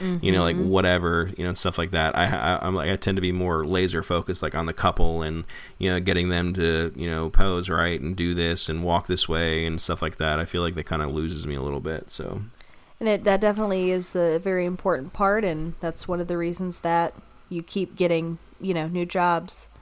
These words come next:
Speaker 2: And, um,
Speaker 1: Mm-hmm.
Speaker 2: I need to rephrase what I had just said, 'cause it's not so much as letting opportunities go as it is,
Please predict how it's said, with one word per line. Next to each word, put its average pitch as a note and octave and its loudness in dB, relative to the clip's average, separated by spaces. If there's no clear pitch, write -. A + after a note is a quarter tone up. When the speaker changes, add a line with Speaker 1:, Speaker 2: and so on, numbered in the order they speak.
Speaker 2:
And, F3+ 4
um, E3 4
Speaker 1:
Mm-hmm. F#2+ -6
Speaker 2:
I G3+ 6
need C#4+ 4
to D4 4
rephrase A3 4
what G3 6
I F#3+ 8
had F#3+ 2
just F#3 0
said, F#3+ 4
'cause G3+ -2
it's F3+ -6
not G3 2
so - -2
much F3+ -2
as F3 -2
letting F3+ 4
opportunities F#3 0
go F3 6
as E3+ 4
it E3+ 2
is, E3 2